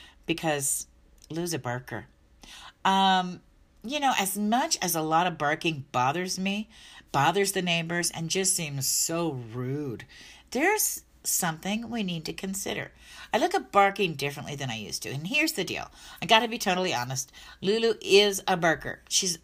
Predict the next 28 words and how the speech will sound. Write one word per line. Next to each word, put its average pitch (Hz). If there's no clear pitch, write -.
always 214
been 185
a 180
handful, 151
and 165
a 156
lot 165
of 165
it, 165
I'm 156
sure, 160
is 165
my 156
own 160
fault. -
I'm 160
really 190
good 190
at -
health, 151
but 160
my 156
leadership 156
skills 147
are 143
not, 135
um, 135
w-, 143